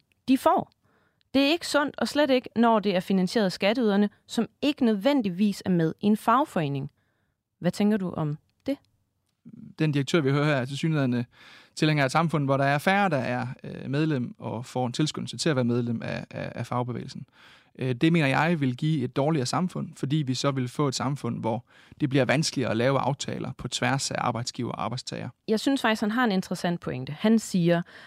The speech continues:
Speaker 1: "Vi kan godt bede medlemmerne betale for det, de får." Han mener godt, altså han mener simpelthen, det produkt, han sælger, Ase, det er pengene værd.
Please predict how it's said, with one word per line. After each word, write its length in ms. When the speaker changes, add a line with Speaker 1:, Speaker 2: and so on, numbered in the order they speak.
Speaker 1:
"Vi 240
kan 220
godt 260
bede 160
medlemmerne 540
betale 440
for 140
det, 200
de 80
får." 340
Han 220
mener 240
godt, 300
altså 200
han 160
mener 220
simpelthen, 300
det 100
produkt, 440
han 200
sælger, 440
Ase, 420
det 60
er 80
pengene 300
værd. 220